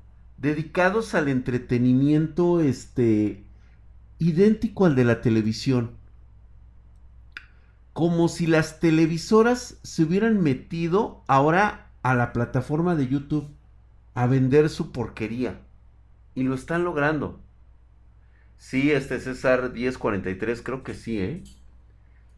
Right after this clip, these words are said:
O sea, el mismo entretenimiento barato que te daban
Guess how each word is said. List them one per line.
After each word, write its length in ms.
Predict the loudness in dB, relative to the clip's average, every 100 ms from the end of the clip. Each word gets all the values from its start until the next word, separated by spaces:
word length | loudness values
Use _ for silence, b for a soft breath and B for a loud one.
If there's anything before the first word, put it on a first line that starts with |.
| -20 -20 -16
O 100 | -12
sea, 480 | -4 -2 -2 -8 -20 -20 -20 -20 -20 -20 -20 -20 -20 -20 -20 -20 -20 -20 -20 -20 -20 0
el 180 | 4 6
mismo 320 | 6 6 8
entretenimiento 960 | 8 6 2 6 8 10 10 8 8 6
barato 440 | 6 6 4 0 -4
que 120 | -4
te 180 | -2 0
daban 540 | 2 2 2 -2 -8